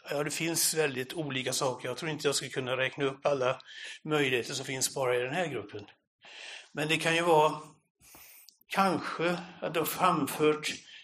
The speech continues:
ett budskap och det kändes jobbigt för att det togs inte emot först.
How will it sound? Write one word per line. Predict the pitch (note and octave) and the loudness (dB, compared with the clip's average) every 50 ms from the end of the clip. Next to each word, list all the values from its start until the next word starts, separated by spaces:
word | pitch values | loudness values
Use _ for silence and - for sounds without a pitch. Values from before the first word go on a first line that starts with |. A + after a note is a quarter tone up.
| - _ | -20 _
ett | - D3+ D3 - - | -8 -6 -6 -2 0
budskap | F3 E3+ D#3 - - - - - B2 B2+ C#3+ C#3+ C#3+ - - - - - - - _ _ - - - - - _ _ | 0 0 2 4 4 4 4 4 4 4 4 2 2 -2 -6 -8 -10 -10 -14 -20 _ _ -20 -20 -20 -20 -20 _ _
och | - D3 - - | -16 -14 -10 -2
det | D#3 | 0
kändes | - - D3+ D3 C#3+ C#3+ - - - D#3+ | 2 2 2 2 0 2 2 2 2 2
jobbigt | D#3 E3+ E3+ C3+ A2+ A2 A2 C3 D3 D3 - | 0 0 -2 -4 -8 -6 -6 -4 -4 -2 -4
för | - - C#3+ D3 | -4 -2 -4 -4
att | C#3+ | -6
det | C#3+ C3 | -6 -10
togs | - D3 C#3+ C#3+ - | -10 -8 -6 -4 -4
inte | D3+ C3+ B2+ C3+ | -4 -4 -4 -6
emot | C3 C3+ D#3+ F#3 F3+ - | -4 -4 -4 -4 -4 -6
först. | - C#3 A#2+ - - - - - | -6 -6 -4 -4 -4 -4 -6 -8